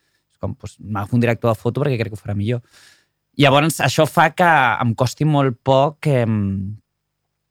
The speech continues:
no desvincular-me, però agafar coses que m'arriben com, com escrites i intentar, pues, pues, millorar-les des de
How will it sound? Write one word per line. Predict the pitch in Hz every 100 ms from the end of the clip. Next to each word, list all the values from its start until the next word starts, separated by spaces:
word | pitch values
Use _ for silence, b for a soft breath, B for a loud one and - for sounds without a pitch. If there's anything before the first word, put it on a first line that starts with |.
| _
no | 123 131
desvincular-me, | 139 151 123 123 120 107 92
però | 107 104 101 101 95 92 - -
agafar | 104 101 - 113 117 -
coses | 127 123 131 131 - - _ -
que | 107
m'arriben | 98 98 101 98 98 107 113
com, | 110 117 110 101 92
com | 95 95
escrites | - 120 - 160
i |
intentar, | 123 98 98 95 95
pues, | 107 - _ _
pues, | - 98 _
millorar-les | 107 104 98 101 120 120
des | 101
de | 104